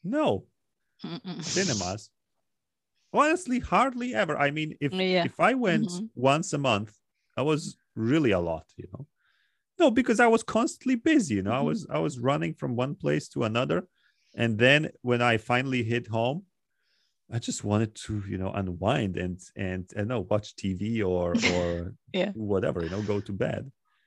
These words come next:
Speaker 2: Mm-hmm.
Speaker 1: So, and I, I believe that, um,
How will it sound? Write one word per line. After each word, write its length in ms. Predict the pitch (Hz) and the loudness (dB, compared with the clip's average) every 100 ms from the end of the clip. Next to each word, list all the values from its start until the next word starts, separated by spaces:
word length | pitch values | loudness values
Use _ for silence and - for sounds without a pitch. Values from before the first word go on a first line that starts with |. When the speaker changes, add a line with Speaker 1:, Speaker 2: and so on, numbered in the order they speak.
| _ | _
Speaker 2:
Mm-hmm. 240 | 196 208 214 | -6 -4 -4
Speaker 1:
So, 420 | 220 113 110 107 | -4 2 4 4
and 120 | 123 | 4
I, 160 | 127 127 | 4 4
I 140 | - 123 | 4 4
believe 500 | 117 120 147 131 - | 4 2 2 0 0
that, 360 | 113 107 101 - - _ _ _ _ | 0 2 -2 -8 -20 _ _ _ _
um, 640 | 110 101 95 92 92 95 | -2 0 2 0 0 -4